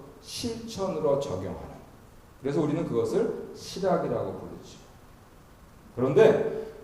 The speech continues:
당신만 그렇게 할 뿐만 아니고 지금 피해족으로서 양반자제지만 대단한 집안입니다. 이 정 씨. 그리고 어머니는 윤 씨예요.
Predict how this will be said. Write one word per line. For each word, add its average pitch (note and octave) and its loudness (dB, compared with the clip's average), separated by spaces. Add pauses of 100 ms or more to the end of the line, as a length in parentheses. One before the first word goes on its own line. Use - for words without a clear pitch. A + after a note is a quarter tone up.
(120)
당신만 G#3 -2
그렇게 E3+ 2
할 D#3 0
뿐만 C#3+ -2
아니고 - -2 (120)
지금 - 0 (160)
피해족으로서 A#3+ 6 (640)
양반자제지만 F#3 4
대단한 - 2
집안입니다. - -6
이 - -6
정 A2 -8
씨. E2+ -10 (140)
그리고 B2+ -2
어머니는 D3+ 2
윤 C#3 2
씨예요. - -6